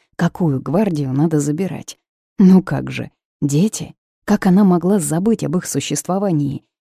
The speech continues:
И как ей себя вести с ними прикажете? Она вздохнула и поднялась с кровати. Пока Вадим был в душе, Оля оделась.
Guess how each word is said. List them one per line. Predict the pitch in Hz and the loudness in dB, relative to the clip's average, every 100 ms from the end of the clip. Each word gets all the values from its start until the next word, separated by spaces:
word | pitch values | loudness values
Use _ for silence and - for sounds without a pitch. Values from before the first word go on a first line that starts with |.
| - | 2
И | 220 | 2
как | 269 262 | 2 0
ей | 214 220 | 0 0
себя | 202 214 202 | 0 -2 0
вести | 208 220 - 226 | 0 -2 -2 -4
с | - | 0
ними | 151 139 | 0 0
прикажете? | 135 175 - - - - - - _ _ _ _ - | -2 -6 -6 -8 -8 -12 -16 -20 _ _ _ _ -8
Она | 131 131 | -4 -4
вздохнула | 131 127 135 170 214 214 - _ _ _ | -4 -6 -6 -4 -2 -4 -10 _ _ _
и | 143 | -6
поднялась | 139 131 135 135 165 | -4 -2 0 -2 -4
с | - | -6
кровати. | - 135 - - - - _ _ _ _ _ _ _ _ | -10 -12 -12 -14 -16 -20 _ _ _ _ _ _ _ _
Пока | - 170 247 | -4 0 2
Вадим | 175 170 208 147 | 4 6 4 4
был | 139 | 2
в | 135 | 0
душе, | 139 208 - 131 | 0 -2 -4 -4
Оля | 190 156 | -2 -2
оделась. | 135 180 233 196 - | -4 -4 -6 -6 -10